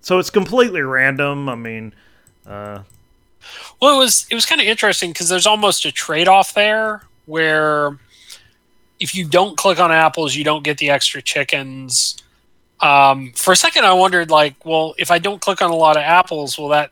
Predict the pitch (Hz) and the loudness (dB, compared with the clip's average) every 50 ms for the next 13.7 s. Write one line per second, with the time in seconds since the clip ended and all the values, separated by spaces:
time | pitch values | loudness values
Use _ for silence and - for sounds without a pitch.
0 | _ - - - 165 156 - - 151 147 147 147 143 - 160 143 127 - - 139 | _ -18 -14 -12 -12 -12 -8 -4 0 2 2 2 2 2 -2 -8 -8 -8 -8 -6
1 | 131 - - - 156 147 139 135 131 139 143 147 147 147 143 139 _ _ - 143 | -6 -6 -4 -2 -2 -2 -2 -2 -2 2 2 4 4 4 2 0 _ _ -12 -10
2 | 139 135 135 135 135 135 131 131 _ - 160 143 139 131 131 127 127 127 - _ | -10 -10 -14 -16 -18 -20 -20 _ _ -6 -4 -4 -4 -4 -6 -8 -10 -12 -14 _
3 | - - - - - _ _ _ _ _ _ _ - - 226 - 220 220 233 247 | -20 -20 -20 -20 -20 _ _ _ _ _ _ _ -6 -4 -4 0 0 2 0 2
4 | 247 247 208 - - 214 208 202 190 185 185 175 156 - 170 143 - - - 180 | 2 2 2 2 2 0 -2 -2 -2 2 2 2 2 0 -6 -8 -10 -12 -12 -8
5 | 143 - 180 165 165 175 175 170 165 151 151 139 - - - 160 156 160 147 - | -8 -6 -4 0 0 2 2 2 0 -2 -4 -6 -4 0 2 4 4 4 4 2
6 | 165 160 143 175 165 151 160 160 160 156 156 147 139 - 156 139 143 147 147 - | 0 0 -2 -2 -4 -2 0 0 0 -2 -4 -8 -6 -6 -6 -4 -2 -4 -4 -4
7 | _ _ _ - 147 - 165 151 143 - - 147 139 147 160 165 165 170 175 175 | _ _ _ -8 -6 -6 -6 -10 -8 -4 -2 0 0 0 0 0 2 2 4 4
8 | 175 175 170 156 147 - - 143 143 139 135 135 135 135 131 131 127 _ _ - | 2 2 0 -2 -2 -4 -4 -2 -4 -4 -4 -2 -2 -4 -4 -6 -8 _ _ -20
9 | - - - _ _ _ - 165 151 143 143 143 - _ _ _ _ _ _ _ | -20 -20 -20 _ _ _ -6 -6 -2 -2 -4 -4 -4 _ _ _ _ _ _ _
10 | _ _ _ _ _ _ _ _ - - 170 151 - - - - - _ _ _ | _ _ _ _ _ _ _ _ -2 0 0 2 2 -2 -4 -6 -12 _ _ _
11 | _ _ _ - - - 156 139 - - - - - _ _ _ _ _ _ _ | _ _ _ -10 -4 -4 -2 -2 -2 -6 -6 -10 -14 _ _ _ _ _ _ _
12 | - 165 165 165 143 139 180 180 185 185 180 180 175 170 - - 160 156 170 151 | -12 -10 -8 -8 -2 0 0 0 2 2 2 2 2 2 2 -2 0 0 0 0
13 | 143 - - 147 143 147 139 - - 185 185 165 151 | 0 -2 -2 0 0 0 -2 0 0 2 4 4 4